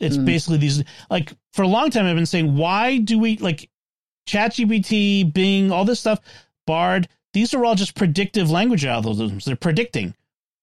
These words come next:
Speaker 1: Why isn't Apple doing that? Well, they are now. They're using that to improve autocorrect.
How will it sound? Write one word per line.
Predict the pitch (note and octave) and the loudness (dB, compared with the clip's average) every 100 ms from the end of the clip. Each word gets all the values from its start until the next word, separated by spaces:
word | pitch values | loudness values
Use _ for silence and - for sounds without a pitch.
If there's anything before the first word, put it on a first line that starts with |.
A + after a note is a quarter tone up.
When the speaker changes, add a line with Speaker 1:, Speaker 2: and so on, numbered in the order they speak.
| _ _ - | _ _ -8
Speaker 1:
Why | A2 D3+ | -4 -2
isn't | F#3+ F#3+ | -2 0
Apple | G#3+ G#3 E3 | 0 2 0
doing | C#3 A2+ | 0 -2
that? | G2+ - | -4 -6
Well, | C#3+ B2 | -6 -4
they | C3+ | -2
are | C3 G2+ G#2 | -2 -4 -4
now. | A2 - G#2 | -6 -8 -8
They're | B2+ A#2+ | -4 0
using | C#3 C3+ C3 | 0 0 0
that | B2 A#2+ | -2 -4
to | - B2+ | -4 -4
improve | A2 C3+ A#2+ | -2 -2 -2
autocorrect. | A2+ G#2+ G2+ F#2+ - | -4 -6 -8 -10 -18